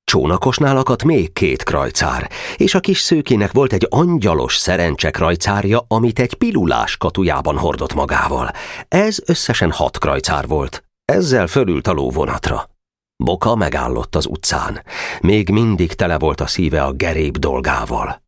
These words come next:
Szomorúan állott és hallgatott. De Csónakos még nem tudott az árulásról semmit, tehát ő vidám volt. "Ide figyelj, papuska", mondta,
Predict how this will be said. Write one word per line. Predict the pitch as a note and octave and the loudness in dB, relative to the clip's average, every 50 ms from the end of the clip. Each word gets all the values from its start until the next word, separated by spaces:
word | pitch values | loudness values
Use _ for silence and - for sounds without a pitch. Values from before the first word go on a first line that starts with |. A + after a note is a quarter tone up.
| _ | _
Szomorúan | _ - - - G#2 G2 G2+ G2+ G2+ G#2 G2 G2 G2 F#2 | _ -2 0 2 2 4 4 2 4 4 4 4 4 4
állott | F#2 F2+ F#2 F2+ F#2 G#2 A2 A2+ - - - - - | 4 2 2 2 2 2 0 -2 -6 -12 -16 -12 -4
és | - A2 G2 F#2 - | 0 0 0 0 0
hallgatott. | - - - - - - - - - - - - _ - - - - - - - - - - - | -2 -2 -4 -4 -2 -2 -2 -2 -2 -4 -6 -8 _ -14 -14 -12 -12 -12 -12 -12 -14 -14 -10 -4
De | - - D2 B1+ | -2 -2 -2 -2
Csónakos | - - - C3+ E3 D#3+ C#3+ - C#3 - - | -2 0 0 2 2 2 0 0 -2 0 2
még | G2 F2 - | 2 2 2
nem | - G2 D#3 F3 | 2 2 2 2
tudott | E3+ - A2 - - - - | 2 0 0 -2 -2 0 -2
az | E2+ E2+ - | -2 0 2
árulásról | - - B2+ C3 B2+ B2 A#2 A2+ - - B2 B2+ | 2 2 2 2 2 2 0 0 0 0 0 0
semmit, | B2+ - - F3+ F3 A#2+ D#2 - - - - - - | 2 0 0 0 0 0 -2 -4 -6 -10 -12 -8 -4
tehát | - - - - - - - | -2 0 0 0 0 0 0
ő | A2+ - F#3 | 0 0 2
vidám | F#3 F#3 - - - - - | 2 0 2 0 -2 -4 -4
volt. | - - - - - - - - - - - - - - - - - - - - - - | -6 -6 -6 -8 -10 -12 -14 -14 -16 -18 -16 -16 -14 -14 -14 -16 -16 -18 -18 -6 -2 0
"Ide | B3 B3 E4 - | 2 2 2 2
figyelj, | - - F#3+ C#3+ A#2+ - | 2 2 2 2 2 0
papuska", | - - - - - - - - - - - - - - - - | -2 -4 -6 -6 -6 -6 -4 -2 -2 -2 -2 -2 -4 -4 -6 -4
mondta, | - - - E2+ - - - - - - - - | -2 0 2 2 0 -2 -6 -8 -8 -8 -8 -10